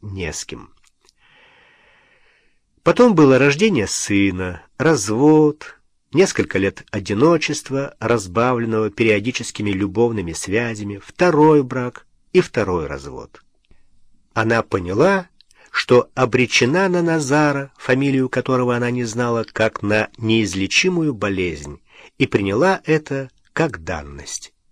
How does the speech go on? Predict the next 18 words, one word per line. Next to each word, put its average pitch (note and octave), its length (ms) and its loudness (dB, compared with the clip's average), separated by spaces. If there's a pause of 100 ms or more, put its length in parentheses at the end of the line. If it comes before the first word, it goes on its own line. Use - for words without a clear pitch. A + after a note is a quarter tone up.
(540)
Она D#3+ 220 2
честно F#3+ 560 2
пыталась C#3 600 -4
найти A#2 520 0
кого-то, G#2+ 680 2
кто - 240 -2
объяснял A#2 760 0
бы B2 140 -2
ей A#2 240 0
сложные A2 640 -2
и A#2 160 -4
непонятные A#2+ 840 -2
вещи, A#2+ 560 -2 (360)
развивал C3 680 2
необычные C3 800 0
и B2+ 220 -2
непривычные B2+ 880 -2
идеи, G#2+ 640 -2